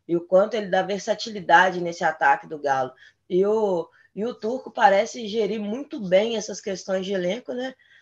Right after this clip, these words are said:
E o Rubens é outro que fez uma partidaça também. Eu lembro da primeira vez que ele foi escalado, ficou todo mundo surpreso. Eu fiquei muito receosa,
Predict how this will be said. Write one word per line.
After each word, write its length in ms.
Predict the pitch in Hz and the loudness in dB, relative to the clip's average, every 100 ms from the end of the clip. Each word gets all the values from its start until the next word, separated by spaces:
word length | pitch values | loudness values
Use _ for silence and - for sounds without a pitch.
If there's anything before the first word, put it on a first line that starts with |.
| _ _ | _ _
E 140 | 170 180 | 2 2
o 80 | |
Rubens 480 | 156 160 170 196 202 | 2 -2 0 -2 2
é 100 | 202 | 4
outro 260 | 180 175 - | 4 2 -6
que 80 | _ | _
fez 200 | 170 185 | -6 -4
uma 120 | 170 | -6
partidaça 920 | - 180 - 226 165 151 165 190 208 | -6 -8 -8 -12 -2 2 2 0 -6
também. 480 | 185 170 151 160 190 _ _ _ | -6 -4 -4 -6 -8 _ _ _
Eu 120 | 175 | 0
lembro 240 | 165 175 196 | 4 4 4
da 100 | 202 | 0
primeira 400 | 208 196 214 214 | 0 0 0 0
vez 200 | 196 - | -4 -6
que 80 | 214 | -8
ele 100 | 185 | -6
foi 120 | 208 | -6
escalado, 560 | - 208 180 170 175 | -4 0 4 4 2
ficou 140 | - 196 | -2 -6
todo 220 | 208 196 | -6 -4
mundo 160 | 208 - | -6 -6
surpreso. 500 | 196 - 185 214 - | -8 -2 -2 -2 -2
Eu 180 | - 226 | 2 2
fiquei 280 | 254 220 226 | 2 -4 -4
muito 340 | 196 214 226 220 | -2 -4 -4 -2
receosa, 680 | 185 190 185 165 190 196 | -2 0 4 4 4 0